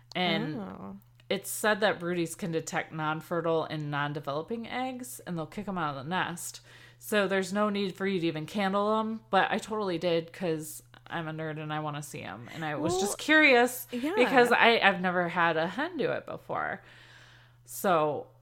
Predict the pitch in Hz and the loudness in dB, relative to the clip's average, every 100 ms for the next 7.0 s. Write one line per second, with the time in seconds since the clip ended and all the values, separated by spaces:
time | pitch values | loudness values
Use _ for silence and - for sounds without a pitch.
0 | _ _ _ - 202 202 196 - 208 180 | _ _ _ -4 -2 -2 -4 -4 -4 -2
1 | 175 175 165 165 170 - 190 170 165 160 | -2 -2 -2 -4 -8 -8 -4 -2 -2 -4
2 | 165 - - 190 180 180 175 - - - | -6 -10 -6 -4 -2 -2 -2 -4 -10 0
3 | 226 - 226 214 269 302 277 262 226 208 | 2 4 4 4 2 0 0 0 -2 -2
4 | 208 196 220 190 190 - 214 208 175 190 | -4 -4 -4 -4 -2 0 0 0 0 -2
5 | - 180 - 185 175 160 160 - 131 - | -6 -8 -6 -6 -4 -4 -6 -10 -14 -14
6 | - - - 185 - - - - - | -12 -8 -4 -2 -4 -10 -20 -14 -8